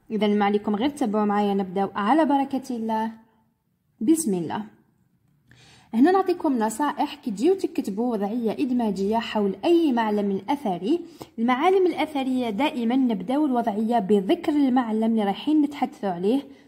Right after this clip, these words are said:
نذكروا الموقع نتاعو، ونذكروا الطول نتاعو أو الارتفاع نتاعو، نذكروا أيضًا وقتاش، آه، تبنى وشكون اللي بناه، وإلا كان عندنا المواد التي بني من-، منها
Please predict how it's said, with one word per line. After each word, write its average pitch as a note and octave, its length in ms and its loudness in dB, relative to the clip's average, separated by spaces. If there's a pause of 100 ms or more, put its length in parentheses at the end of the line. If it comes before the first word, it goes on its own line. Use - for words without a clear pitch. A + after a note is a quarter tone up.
(340)
نذكروا D4+ 640 4
الموقع A#3 600 2
نتاعو، A3 600 0 (320)
ونذكروا A3+ 600 0
الطول D4+ 440 4
نتاعو A3+ 440 0
أو G#3+ 200 0
الارتفاع G#3+ 720 -4
نتاعو، G3+ 520 0 (380)
نذكروا D4+ 500 0
أيضًا B3+ 320 0
وقتاش، C#4+ 600 -4
آه، F#3+ 400 0
تبنى G3 600 -2 (100)
وشكون D4 380 0
اللي G3+ 160 0
بناه، F#3+ 380 0 (360)
وإلا E4+ 300 2
كان D#4 260 0
عندنا A#3+ 300 0
المواد A3+ 480 2
التي B3 380 -2
بني G#3+ 500 0
من-، G3 280 0
منها A3+ 500 2